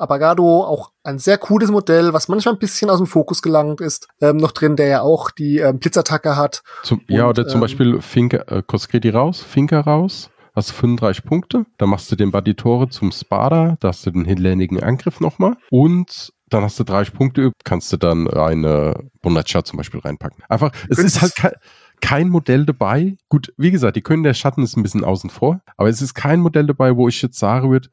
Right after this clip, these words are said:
Speaker 2: vor der habe ich Angst, wenn ich sie angreife. Das ist
Speaker 1: Ja,
Speaker 2: das
Speaker 1: da hast du halt
Speaker 2: Problem.
Speaker 1: nur eine Aktivierung, die das Szenario durch-, durcheinander
Speaker 2: Ich
Speaker 1: bringt.
Speaker 2: kann, äh, wir machen dann, wie gesagt, meine Liste kommt jetzt gleich.
Speaker 1: Genau. Äh, der Gedanke ist halt einfach mal zu zeigen, man kann die Bruderschaft auch ein bisschen auf den Kopf stellen. Ich verstehe jeden, der gerne seinen Spezialisten spielen will.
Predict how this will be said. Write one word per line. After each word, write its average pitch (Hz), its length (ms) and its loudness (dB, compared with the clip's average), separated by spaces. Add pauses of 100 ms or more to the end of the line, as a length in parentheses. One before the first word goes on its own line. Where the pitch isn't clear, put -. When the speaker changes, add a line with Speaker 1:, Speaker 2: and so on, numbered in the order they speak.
(140)
Speaker 2:
vor - 160 -4
der 135 160 2
habe 147 80 2
ich - 140 -4
Angst, 170 280 -2
wenn 113 120 2
ich - 80 -10
sie 82 100 0
angreife. 76 480 -8 (160)
Das 147 180 -2
ist - 140 -6
Speaker 1:
Ja, 240 60 2
Speaker 2:
das - 120 -4
Speaker 1:
da 160 120 -2
hast 190 180 2
du 196 60 0
halt 208 80 0
Speaker 2:
Problem. 180 80 0
Speaker 1:
nur 190 100 2
eine 220 80 2
Aktivierung, 196 800 0
die 202 240 -6
das 196 160 -6
Szenario 170 480 -2
durch-, 135 340 -10
durcheinander 135 360 -6
Speaker 2:
Ich - 120 -2
Speaker 1:
bringt. 131 160 -10
Speaker 2:
kann, 98 160 0
äh, 107 180 0
wir 120 200 2
machen 123 200 0
dann, 92 280 0 (240)
wie 117 100 0
gesagt, 98 340 -4
meine 135 200 2
Liste - 200 -4
kommt 85 200 -6
jetzt 80 180 -8
gleich. - 260 -18 (560)
Speaker 1:
Genau. 196 300 -4 (540)
Äh, 247 180 -2
der 226 80 2
Gedanke 240 280 0
ist - 100 0
halt 233 100 0
einfach 208 240 0
mal 220 160 0
zu 190 80 -8
zeigen, 196 340 0
man 196 80 0
kann 196 140 -2
die 196 60 0
Bruderschaft 202 360 -2
auch 180 60 -2
ein 170 60 -6
bisschen 180 160 -2
auf - 60 -2
den 170 80 -8
Kopf - 200 -2
stellen. 120 320 -8 (320)
Ich - 80 -12
verstehe 196 260 0
jeden, 214 460 -2
der 202 140 2
gerne 196 240 2
seinen 208 140 0
Spezialisten 175 500 -2
spielen 123 340 -8
will. 113 180 -12